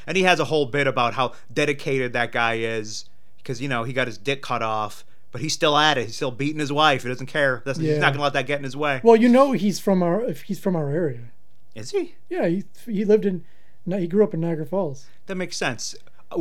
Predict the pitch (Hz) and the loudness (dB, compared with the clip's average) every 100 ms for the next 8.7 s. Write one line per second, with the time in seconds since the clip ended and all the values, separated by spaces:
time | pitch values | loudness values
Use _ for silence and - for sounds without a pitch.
0 | 165 202 202 285 202 170 196 226 208 226 | 2 2 4 0 2 4 6 6 4 0
1 | 226 180 185 185 143 147 139 127 139 113 | 2 4 4 4 2 2 2 2 0 0
2 | - 190 233 214 175 135 127 143 117 226 | 4 10 12 12 10 2 2 2 4 6
3 | 254 269 208 196 247 240 202 135 247 202 | 6 6 4 4 4 2 2 0 2 0
4 | 165 190 233 - 285 269 208 208 214 214 | 0 2 2 6 6 8 8 10 8 6
5 | 190 190 247 - 180 170 202 - - - | 4 4 4 4 4 2 0 -6 -10 -10
6 | - - - 190 185 196 151 214 160 135 | -12 -12 -6 0 6 6 4 2 0 2
7 | 185 190 165 135 208 226 160 147 147 160 | 2 4 0 6 6 6 2 0 0 2
8 | 175 185 170 135 160 233 151 | 2 2 0 2 0 0 -4